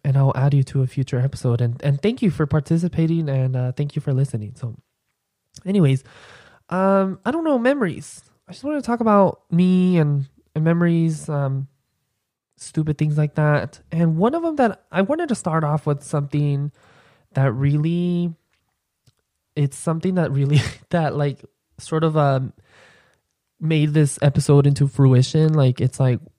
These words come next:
what I wrote down, and I don't have anything else, but this is the main thing that I wanted to, like, I was like, "Oh my God, this is a great starting point," you know, um, is hand sanitizer. Um, hand sanitizer is, um,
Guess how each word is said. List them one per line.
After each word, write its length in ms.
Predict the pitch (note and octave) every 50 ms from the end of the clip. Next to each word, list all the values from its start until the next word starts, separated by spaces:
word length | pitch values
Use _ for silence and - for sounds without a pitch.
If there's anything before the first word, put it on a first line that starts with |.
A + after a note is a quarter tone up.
| _ -
what 180 | C#3+ C3 C#3 C3
I 80 | C3 C3
wrote 240 | B2 C3 B2+ -
down, 360 | B2+ B2+ A#2+ A#2+ B2 C3 C3+ -
and 200 | - B2+ B2 A#2+
I 80 | C3+
don't 120 | D#3 E3+ D3+
have 160 | D3 B2 B2+ - -
anything 440 | C3+ C3 C3 C#3 C3 - D3 C3 B2+
else, 200 | A#2+ A#2+ B2 C3
but 140 | - B2+
this 180 | B2+ C#3 C3+ -
is 80 | D#3+ D3+
the 100 | E3 D3+
main 280 | C#3+ C3 B2 B2 B2
thing 240 | - - A#2+ A#2+ A#2+
that 120 | A#2+ A#2
I 120 | A#2 A#2 A#2
wanted 340 | A#2 A#2+ A#2 A#2 A#2 A#2+ A#2
to, 100 | A#2+ A2
like, 300 | A2 G#2+ G#2+ G#2 G#2 -
I 80 | B2
was 140 | A#2+ A#2+ -
like, 280 | A#2 A2+ A2+ G#2 - _ _ _ _ _ _ - - _ _ _ _ _ _ _ _ _ _ _
"Oh 60 | - C3+
my 100 | D#3 D#3
God, 160 | D3 C#3+ C3+
this 180 | C3 B2+ -
is 60 | D3 C#3
a 60 | C3+
great 240 | C3 B2+ A#2+ F#2+ -
starting 340 | - B2 A2+ A2 A2+ A2
point," 280 | A2 - F#2+ G2 - -
you 60 | B2+
know, 300 | B2+ C3+ C#3+ E3+ F#3+ G3 -
um, 320 | - C#3 C#3 C#3 C3+ C#3+ - -
is 280 | D#3+ E3 E3+ E3+ D3+
hand 400 | - - - - D3+ C#3+ C#3+ B2+
sanitizer. 720 | - - C3 B2+ B2+ B2 - C#3 A#2+ A#2 A#2 A#2+ A#2+ B2 C#3+ - C#3 - - - - - - - _ _
Um, 260 | D3 D#3 E3 E3 D#3
hand 300 | D#3+ D3+ F#3 G#3 B3+ C4
sanitizer 880 | - A3 F#3 E3+ - - C#3+ B2+ B2+ A#2+ A#2+ A2+ G#2+ A2+ B2+ E3+ A3+ - _ _ _ _ _ _ _ _ _ _ _ _ _ _ _ _ _ _ _ _
is, 360 | - D#3 D#3 D#3 D#3 D3 C#3 -
um, 640 | D#3 D3+ D3 D3 D3 C#3+ C#3+ C#3+ C#3 C#3+ C#3+ D3+